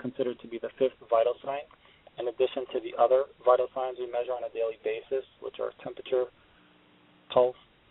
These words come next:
blood pressure, and respiratory rate. Um, the life signs, uh, determine life or death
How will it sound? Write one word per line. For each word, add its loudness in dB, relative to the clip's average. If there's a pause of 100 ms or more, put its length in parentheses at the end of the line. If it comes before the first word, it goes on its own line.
(160)
blood 4
pressure, 0 (100)
and -8
respiratory 0
rate. 2 (680)
Um, -4 (340)
the 4
life 6 (100)
signs, -2 (260)
uh, -4
determine -6
life 8
or -4
death 2